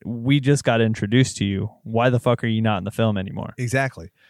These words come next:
Speaker 2: And one of the things that you have Captain Capitalism talking about later is the susceptibility that people have because of their infatuation with violence.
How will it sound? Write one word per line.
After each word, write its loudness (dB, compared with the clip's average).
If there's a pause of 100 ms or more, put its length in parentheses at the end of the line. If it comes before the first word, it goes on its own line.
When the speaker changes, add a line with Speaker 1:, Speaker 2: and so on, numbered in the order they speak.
(260)
Speaker 2:
And 4
one 4
of 4
the 2
things 0
that 0
you -2
have 0
Captain -2
Capitalism -2
talking -2
about -4
later 0
is -2
the -6
susceptibility -6
that -8
people -4
have -2
because -4
of -6
their -2 (200)
infatuation -2
with -6
violence. -6